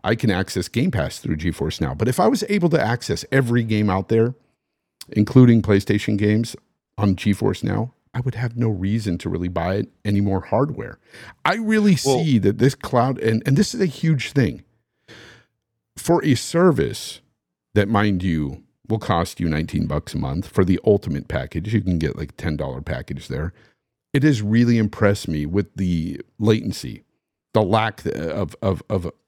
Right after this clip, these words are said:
Speaker 1: that latency, I should say. I don't really feel it in these single player games. I played a lot of games on this service too. I just played some Wolfenstein Old Blood.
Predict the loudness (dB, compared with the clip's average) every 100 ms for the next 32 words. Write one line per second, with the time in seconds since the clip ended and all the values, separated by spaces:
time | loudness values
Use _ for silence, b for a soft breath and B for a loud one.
0 | _ -4 -4 -2 -2 -2 -6 -8 -8 -8
1 | -6 -6 -6 -6 -6 -2 0 0 2 2
2 | 2 0 0 2 4 2 -2 -2 -2 -4
3 | -4 -4 -2 -2 0 -2 -2 -4 B B
4 | B B -2 -2 2 2 4 4 2 0
5 | 0 2 2 0 -6 -8 -8 -8 -4 -4
6 | -2 -2 -2 -4 -4 2 2 2 -2 -4
7 | -4 -4 2 2 2 0 0 0 -2 -4
8 | -4 -2 -2 -2 -4